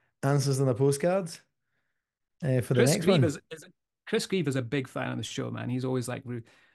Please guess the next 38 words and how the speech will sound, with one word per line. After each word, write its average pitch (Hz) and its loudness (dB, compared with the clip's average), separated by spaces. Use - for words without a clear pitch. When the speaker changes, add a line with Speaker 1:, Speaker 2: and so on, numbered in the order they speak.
Speaker 2:
uh, 120 -6
replying 127 -2
to 143 -6
all 127 0
the 117 -4
stuff - -6
that, 127 -8
that, 120 -8
that 123 -6
we 123 -2
post. 117 -6
So 123 -4
thank 160 2
you, 147 2
Chris, 151 2
and 143 0
thank 147 4
you 151 2
for 156 0
everyone, 151 6
uh, 127 4
that, 127 -2
that - -4
got 139 0
the 120 2
either 208 4
right 147 4
or 175 4
wrong 113 0
answer. 117 -4
It's - -2
just - -8
nice 123 -2
to 127 -4
have 120 -4
some 135 0
interaction. 120 -4
Um, 160 4